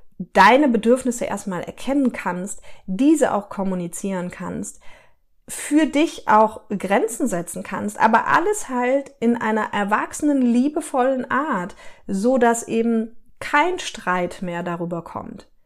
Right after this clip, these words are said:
Ja, also wirklich, man, dieses Grenzen setzen Thema ist ein ganz, ganz interessantes. Da gibt's ja auch diese, also falls du damit ein, äh, Thema hast, da gibt's die Podcast-Folge auch, warum wir alle emotional missbraucht werden, wurden. Hör dir die mal an,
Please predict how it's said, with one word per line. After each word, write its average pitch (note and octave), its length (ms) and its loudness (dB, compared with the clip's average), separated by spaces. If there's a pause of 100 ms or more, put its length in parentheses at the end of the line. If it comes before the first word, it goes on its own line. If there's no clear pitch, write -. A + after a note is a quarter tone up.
(300)
Ja, A3+ 320 4
also A3 300 0
wirklich, E4+ 380 4
man, A#3+ 240 0 (280)
dieses A3+ 260 -2
Grenzen D4 400 2
setzen A#3+ 240 0
Thema A3 320 -2
ist G#3 140 -6
ein G#3 80 0
ganz, A3+ 260 0
ganz A#3 120 -2
interessantes. A#3 480 -2
Da A3 80 -2
gibt's A3 180 -2
ja A3 100 2
auch G#3 60 -2
diese, G3+ 280 0 (800)
also G3+ 160 0
falls G#3 180 0
du G#3 60 -4
damit G3+ 260 0
ein, F#3 200 -4
äh, F#3+ 160 -6
Thema A#3+ 300 2
hast, G#3 200 -2
da G3+ 60 -2
gibt's G3+ 160 -6
die G3+ 80 -6
Podcast-Folge G3+ 680 -4
auch, F#3 220 -2
warum G3 180 -2
wir G3+ 140 -2
alle G3 140 0
emotional G3 420 -4
missbraucht - 480 -8
werden, A3+ 280 0 (640)
wurden. A#3 340 6
Hör A3 140 2
dir G#3+ 120 2
die G#3 140 0
mal A#3+ 200 2
an, A#3 420 0